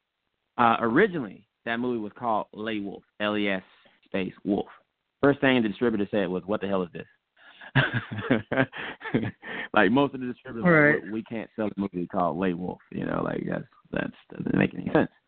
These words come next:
Speaker 1: Okay. Second thing all the distributor said was, "Why are people talking in their head?" I was like, "You guys haven't seen anime?" He said, "Yeah, it doesn't make any sense."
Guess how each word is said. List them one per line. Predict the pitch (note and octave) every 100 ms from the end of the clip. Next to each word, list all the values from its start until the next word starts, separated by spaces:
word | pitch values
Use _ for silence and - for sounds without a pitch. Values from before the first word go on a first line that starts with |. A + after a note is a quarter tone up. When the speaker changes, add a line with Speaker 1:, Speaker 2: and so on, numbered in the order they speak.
| _ - - C3+
Speaker 1:
Okay. | A2+ A#2+ C3 -
Second | F#3 F#3 B2+
thing | B2+ A2
all | G#2+ A2+
the | G#2
distributor | G2+ A2 G2 F#2+ -
said | F#2 -
was, | - F#2 - _ -
"Why | G2 A2
are | A2
people | - A#2 G#2
talking | - A2 G#2 G2+ G2
in | G2
their | F#2 F#2+
head?" | G#2 F#2+ E2+ _ _ -
I |
was | F#2
like, | F2
"You | F#2+
guys | G2 F#2
haven't | F2+ E2
seen | F#2+ F2+
anime?" | F2+ F#2 G2 G2 _ _ _ _ _ -
He |
said, | B2+
"Yeah, | C3 A2+ D#2+
it |
doesn't | F2 F2+ F2+
make | F2
any | E2+ -
sense." | E2+